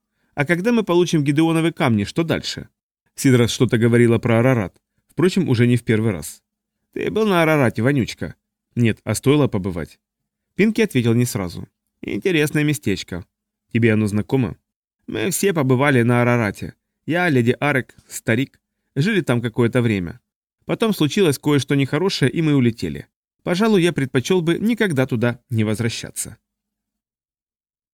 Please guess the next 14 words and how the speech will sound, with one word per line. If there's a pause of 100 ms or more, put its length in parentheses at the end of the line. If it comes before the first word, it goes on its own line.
(3250)
К
тому
времени,
когда
коса
покинула
атмосферу
Йеллоустоуна, (280)
она
уже
двигалась
по
баллистической
траектории